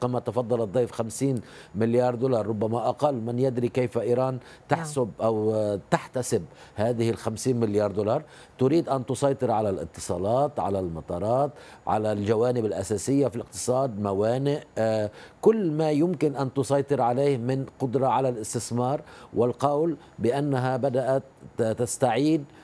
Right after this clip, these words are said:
Speaker 1: ما صرفته أو ما، آه، يعني، دفعته في سوريا لإبقاء النظام على قيد الحياة.
Speaker 2: مهم. طيب دكتور عبد الناصر، يعني، قبل قليل تطرقنا لغضب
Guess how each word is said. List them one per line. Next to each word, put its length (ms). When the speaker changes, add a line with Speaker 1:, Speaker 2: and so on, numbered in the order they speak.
Speaker 1:
ما 360
صرفته 720
أو 160
ما، 400
آه، 160
يعني، 640
دفعته 580
في 160
سوريا 340
لإبقاء 800
النظام 500
على 460
قيد 260
الحياة. 380
Speaker 2:
مهم. 220
طيب 160
دكتور 280
عبد 200
الناصر، 640
يعني، 280
قبل 280
قليل 200
تطرقنا 560
لغضب 520